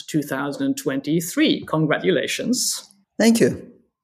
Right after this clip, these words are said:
Speaker 1: We had agreed to have this conversation long before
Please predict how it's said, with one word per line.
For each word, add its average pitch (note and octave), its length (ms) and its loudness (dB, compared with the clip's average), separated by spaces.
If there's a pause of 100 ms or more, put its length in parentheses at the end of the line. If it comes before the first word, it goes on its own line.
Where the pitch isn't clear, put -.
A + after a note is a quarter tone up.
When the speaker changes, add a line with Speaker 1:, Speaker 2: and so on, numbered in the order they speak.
(120)
Speaker 1:
We B3+ 520 8
had C#4+ 460 4
agreed A#3 580 4
to G3+ 120 2
have F#3 360 0
this G3 260 4
conversation F#3+ 880 2
long G#3 340 6
before D3+ 800 2